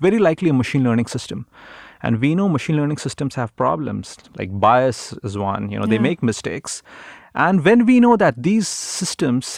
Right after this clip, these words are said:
Speaker 1: have problems, how do you then assure safety?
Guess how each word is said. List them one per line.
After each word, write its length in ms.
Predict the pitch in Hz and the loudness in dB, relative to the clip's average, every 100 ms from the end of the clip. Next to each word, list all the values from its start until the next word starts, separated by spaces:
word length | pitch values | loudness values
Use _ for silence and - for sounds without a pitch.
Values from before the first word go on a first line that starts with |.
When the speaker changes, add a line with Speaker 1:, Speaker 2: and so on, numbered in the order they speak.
| 117 | -2
Speaker 1:
have 300 | 147 151 117 | 0 0 -2
problems, 560 | - 117 135 101 95 - - | 2 2 2 -4 -8 -12 -2
how 180 | 143 202 | 4 4
do 100 | 202 | 4
you 180 | 220 190 | 4 4
then 260 | 131 147 139 | 4 2 2
assure 340 | 120 - 127 | -2 2 0
safety? 480 | - 117 110 - - | 0 -4 -4 -10 -14